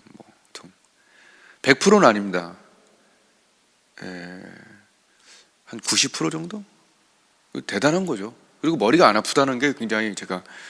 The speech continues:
지금 말씀드리는 거예요. 한 번은 제가 경영 리더십 뭐 그거 하러 갔을 때 그 하루 만에 끝나는 엠비에이인가 그래서 그 굉장한 책이 하나 있었어요. 이제 그걸 그 저자가 와서 강의를 했기 때문에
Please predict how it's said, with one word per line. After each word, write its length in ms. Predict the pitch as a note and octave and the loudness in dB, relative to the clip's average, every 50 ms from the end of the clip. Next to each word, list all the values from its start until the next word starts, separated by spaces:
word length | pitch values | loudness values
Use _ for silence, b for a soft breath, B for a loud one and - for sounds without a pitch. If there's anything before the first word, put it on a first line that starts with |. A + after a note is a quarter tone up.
| B B B | B B B
지금 200 | _ - G2+ G2 | _ -12 -12 -8
말씀드리는 600 | F#2+ F#2 F#2 - - A2+ G#2 - G2 G2+ F#2+ F#2 | -8 -6 -6 -4 -6 -6 -6 -6 -8 -8 -8 -10
거예요. 180 | E2+ - - - - - B B B B B B B B B B B - | -12 -14 -16 -18 -20 -20 B B B B B B B B B B B -2
한 140 | E3+ F3+ | 0 6
번은 180 | F3+ G3 F#3+ F3+ | 8 8 8 10
제가 200 | D3+ D3+ C#3+ C3 | 8 8 8 8
경영 340 | - B2 A#2+ C3+ D3 C#3+ C3 | 6 4 2 2 2 2 2
리더십 440 | A#2 A2+ A#2+ B2 A#2+ - - B2+ A#2 | 2 2 2 0 0 0 -2 -2 -4
뭐 220 | A#2 A2 A2+ A2 | -4 -6 -6 -6
그거 220 | - - G#2 A2+ | -8 -6 -6 -6
하러 200 | A2 A#2+ C3 C#3 | -4 -4 -4 -4
갔을 280 | B2+ A2 F#2+ F2+ G#2 F#2 | -4 -4 -6 -6 -10 -12
때 340 | - - C#2+ C#2+ - F2+ E2 - - _ _ _ - - B B B B B B B B B | -10 -6 -6 -6 -6 -8 -10 -16 -20 _ _ _ -16 -16 B B B B B B B B B
그 120 | - - - - - - _ _ _ - _ | -14 -14 -12 -12 -16 -20 _ _ _ -20 _
하루 260 | - - - D#3 D#3+ | -12 -8 -6 -4 -2
만에 220 | F3+ F3 E3+ D#3+ D3 | -2 0 0 0 -2
끝나는 320 | - C#3+ B2+ A#2+ A#2 A2 | -2 -4 -6 -4 -4 -6
엠비에이인가 580 | F#2+ F#2+ G2+ G2+ G#2 A2 G#2 G2+ F#2+ F#2+ G2 G#2 | -6 -6 -8 -6 -6 -6 -6 -6 -8 -10 -10 -10
그래서 280 | G2+ G2 - A2+ A2 - B B B B B B B | -12 -10 -12 -14 -16 -16 B B B B B B B
그 100 | - - | -16 -12
굉장한 340 | - - B2 D3+ F3 F#3 F3 | -8 -6 -2 2 2 2 2
책이 180 | - D3+ C#3+ C#3+ | 2 0 -2 -2
하나 140 | D3+ F3 | -2 -2
있었어요. 340 | E3 A#2 G2 F#2+ - - - - - - - _ _ _ _ _ _ _ _ _ _ - | -4 -4 -6 -8 -8 -8 -10 -10 -12 -14 -20 _ _ _ _ _ _ _ _ _ _ -4
이제 100 | - A2+ | -4 -4
그걸 420 | - - A#2+ C#3 D3+ C#3 A2+ F2+ - - - - _ _ _ _ _ _ _ _ _ _ _ _ _ - - | -4 -4 2 4 4 4 4 0 -4 -14 -20 -20 _ _ _ _ _ _ _ _ _ _ _ _ _ -20 -12
그 160 | - A2+ A2 | -8 -8 -6
저자가 540 | - - - G#2+ A#2 A#2+ D3 D#3 D3 D3+ C#3 | -4 0 2 4 4 6 6 6 6 6 6
와서 400 | A#2+ A2 G#2+ G2+ - G#2+ G#2 F#2+ | 6 4 4 2 2 -2 -4 -4
강의를 360 | - - - G2+ G#2+ A2 G#2 G#2 | -6 -6 -6 -4 -4 -4 -4 -4
했기 160 | G#2 - - | -6 -6 -8
때문에 480 | - - G2 F#2 F#2+ G#2+ C3 B2 G2 - | -8 -8 -10 -8 -8 -8 -8 -8 -8 -12